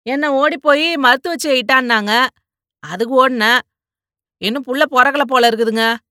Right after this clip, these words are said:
அவங்க வீட்டாண்ட ஒரே பொம்பளைங்க கூட்டம். ஏதாவது வேணுமா போலாமான்னு கேட்டுக்கின்னு வரதுக்குள்ள இம்மா நாழி ஆயிடுச்சுங்க என்று மண்ணாங்கட்டியின் குரலும் கேட்டது.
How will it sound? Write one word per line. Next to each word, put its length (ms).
அவங்க 380
வீட்டாண்ட 680
ஒரே 280
பொம்பளைங்க 360
கூட்டம். 380
ஏதாவது 440
வேணுமா 540
போலாமான்னு 760
கேட்டுக்கின்னு 400
வரதுக்குள்ள 600
இம்மா 200
நாழி 240
ஆயிடுச்சுங்க 460
என்று 580
மண்ணாங்கட்டியின் 840
குரலும் 360
கேட்டது. 480